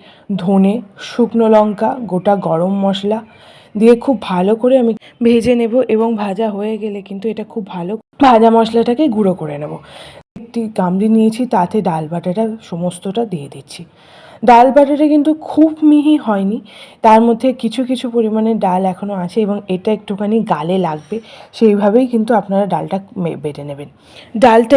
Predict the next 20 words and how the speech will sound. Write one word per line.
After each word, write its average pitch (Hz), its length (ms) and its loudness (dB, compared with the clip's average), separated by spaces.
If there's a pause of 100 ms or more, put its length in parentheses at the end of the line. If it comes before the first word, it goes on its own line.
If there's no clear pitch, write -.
একটু 254 180 -4 (100)
খিচখিচ 240 380 -4 (120)
থাকবে, 202 260 -2 (120)
তাহলে 190 320 -4
কিন্তু 202 180 -6 (100)
এটা 226 120 -4 (100)
খেতে 185 320 -8
খুব 202 100 -8 (120)
ভালো 147 160 -14 (100)
লাগবে। 147 280 -16 (280)
তারপর 262 280 8 (100)
দিয়ে 262 160 4
দিচ্ছি 254 180 0 (140)
গ্রেট 208 240 2 (100)
করা 226 180 4 (140)
গাজর। 165 340 -2 (680)
আমি 262 220 6
এখানে 294 220 4 (160)
দুটো 233 200 4 (120)
বড় 208 140 4